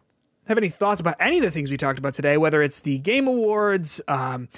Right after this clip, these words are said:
the many pieces of Sony news and Hideo Kojima and all that, or even, uh, anything about Halo Infinite or the Switch oled, we would love to hear about that.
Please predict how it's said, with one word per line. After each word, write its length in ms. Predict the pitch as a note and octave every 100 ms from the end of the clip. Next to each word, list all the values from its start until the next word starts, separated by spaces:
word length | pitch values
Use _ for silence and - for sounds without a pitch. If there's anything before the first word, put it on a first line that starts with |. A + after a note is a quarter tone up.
| - - - - - - -
the 480 | D#3 C3+ C#3+ C#3 C#3+
many 580 | C#3+ F3 F#3+ F#3+ F#3 E3+
pieces 360 | F#3 E3 F3
of 80 | D3+
Sony 380 | - F3 F#3 F3
news 360 | D#3+ D#3+ E3
and 140 | D3 C#3
Hideo 340 | E3+ D#3+ D#3
Kojima 560 | D3 C#3 D3+ D3+ C#3+ C#3+
and 80 | D3
all 160 | D3
that, 240 | C#3+ C#3 C#3+
or 180 | D#3
even, 500 | F3+ A#3 A3 A#3 A#3 -
uh, 320 | F#3+ A3 G#3+ -
anything 320 | G#3 A3 G#3+
about 360 | G3 F#3+ F#3
Halo 260 | E3+ F#3 F3+
Infinite 480 | F#3+ F3+ F3 E3 - _ _ _ _ -
or 220 | D#3+ D3+
the 100 | D3
Switch 280 | - F3 E3
oled, 320 | E3 D#3+ D3
we 120 | C#3+ D3
would 160 | D3
love 240 | D3 B3 F#3+
to 80 |
hear 180 | - D3+
about 220 | C#3 C3+
that. 240 | C#3+ C#3+